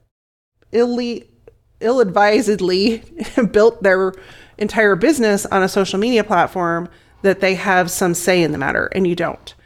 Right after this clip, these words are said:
And so that's why I want to take the time to do this episode today, because, um,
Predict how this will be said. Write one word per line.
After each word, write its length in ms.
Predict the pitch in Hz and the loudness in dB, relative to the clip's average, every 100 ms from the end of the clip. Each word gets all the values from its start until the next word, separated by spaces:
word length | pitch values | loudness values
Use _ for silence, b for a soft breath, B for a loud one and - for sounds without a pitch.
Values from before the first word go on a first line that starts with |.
| b b b - | b b b -4
And 240 | 190 180 | -4 -2
so 340 | - 202 190 | -2 2 2
that's 340 | 180 185 247 - | 2 0 0 0
why 120 | 285 | 0
I 40 | |
want 460 | 262 233 202 - 151 | 2 0 0 -6 -14
to 140 | - | -6
take 420 | 208 - 208 190 - | -4 0 0 0 0
the 80 | |
time 240 | 196 196 185 | -2 0 -2
to 100 | 180 | 0
do 140 | 180 | 0
this 140 | 170 - | 0 0
episode 460 | 320 302 - 185 | 0 0 0 -2
today, 320 | 180 180 170 175 | 0 0 0 -2
because, 680 | 190 - 175 170 170 170 B B B B - | -6 -2 -2 -2 -6 -10 B B B B -6
um, 400 | 185 175 - | -4 -4 -6